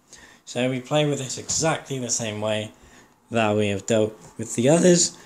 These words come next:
So we find our common component, which here is Y. So four and five, we need to think of the lowest common multiple, which would be twenty.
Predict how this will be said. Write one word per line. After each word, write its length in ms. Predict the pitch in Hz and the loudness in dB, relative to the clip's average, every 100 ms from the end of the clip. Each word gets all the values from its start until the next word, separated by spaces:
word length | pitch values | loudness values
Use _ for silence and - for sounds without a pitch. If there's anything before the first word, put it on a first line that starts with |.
| - - - - | -20 -20 -20 -8
So 260 | - 127 120 | 0 4 6
we 100 | 117 | 4
find 360 | - 151 143 | 4 4 6
our 100 | 127 | 4
common 320 | 117 147 127 | 4 4 4
component, 640 | 120 120 147 160 160 151 123 | 4 2 4 6 6 4 4
which 240 | 117 - | 2 2
here 240 | 131 123 113 | 4 4 4
is 140 | 107 | 2
Y. 500 | 131 151 156 156 151 - _ _ _ _ _ _ _ _ _ _ _ - - - _ - | 2 4 6 4 2 -2 _ _ _ _ _ _ _ _ _ _ _ -20 -20 -20 _ -10
So 280 | - 113 107 | -2 2 2
four 360 | - 160 156 | 4 8 8
and 140 | 143 127 | 8 4
five, 580 | - 160 170 180 147 - | 4 4 6 4 0 -4
we 120 | 123 | -2
need 160 | 117 | -2
to 80 | 117 | -4
think 260 | - 120 117 | -8 -8 -8
of 80 | 104 | -8
the 80 | |
lowest 380 | 123 175 160 - | -4 0 0 -2
common 280 | - 117 110 | -6 -8 -6
multiple, 680 | 123 143 143 - 147 151 143 - _ _ _ - | -4 -4 -6 -6 -4 -4 -4 -16 _ _ _ -14
which 240 | 113 - | -12 -10
would 120 | 120 | -10
be 120 | 120 | -10
twenty. 720 | 104 - - 170 147 117 123 | -6 -6 2 4 4 2 -4